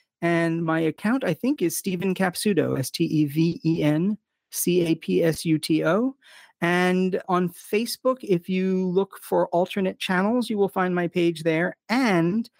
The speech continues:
I have a YouTube channel where I post clips from shows. It says, "Today in Queer T V History," and I'll post a clip from, you know, this date in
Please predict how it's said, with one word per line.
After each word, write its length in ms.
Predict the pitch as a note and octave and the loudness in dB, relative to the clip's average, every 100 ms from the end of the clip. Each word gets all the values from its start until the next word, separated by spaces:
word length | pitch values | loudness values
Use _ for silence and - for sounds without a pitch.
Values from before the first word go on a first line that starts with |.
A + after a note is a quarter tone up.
| - - _ | -20 -20 _
I 120 | F3 F3 | 0 2
have 120 | F3 | 2
a 80 | E3 | 2
YouTube 420 | F#3 F3+ E3+ C#3 | 0 0 -2 0
channel 380 | E3+ C#3+ B2 B2 | 0 0 0 0
where 280 | C#3+ D3 | 0 0
I 120 | D#3 D3 | 0 -2
post 480 | - E3+ E3 - | 0 -2 -2 -8
clips 560 | - G3+ - - - - _ _ - | -4 -2 -2 -10 -12 -16 _ _ -20
from 460 | - F3+ E3+ D#3+ | -2 2 4 2
shows. 460 | D3+ F#3+ F3+ F3 D#3+ | 2 2 2 2 0
It 100 | D3 | -2
says, 300 | F3 D#3 - | -2 -2 -2
"Today 460 | - E3+ G3+ A3 G#3 | -4 0 0 0 0
in 140 | G3 | -2
Queer 220 | - G3 | 0 0
T 180 | F#3+ F#3 | 0 -2
V 160 | F3+ D#3+ | 0 0
History," 460 | D#3 - C#3+ C3 | -2 -2 -2 0
and 120 | B2+ B2+ | 0 -2
I'll 100 | B2+ | -4
post 320 | - D3 - | -2 -2 -2
a 40 | |
clip 220 | - D#3 - | -2 -2 0
from, 260 | D3+ D3 | 0 2
you 80 | D3 | 2
know, 100 | C#3 | 0
this 200 | D#3+ - | -2 -2
date 280 | E3 D#3+ E3 | 0 0 2
in 380 | E3 D#3+ E3 | 2 2 2